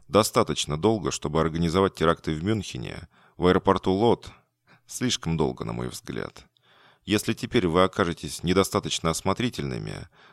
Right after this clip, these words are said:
в воздух снова взлетят окровавленные тела, но уже не израильтян, а американцев».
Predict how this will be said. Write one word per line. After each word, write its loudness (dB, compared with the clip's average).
в -10
воздух 4
снова 2
взлетят 0
окровавленные 0
тела, -4
но 0
уже 2
не 0
израильтян, -2
а -4
американцев». -4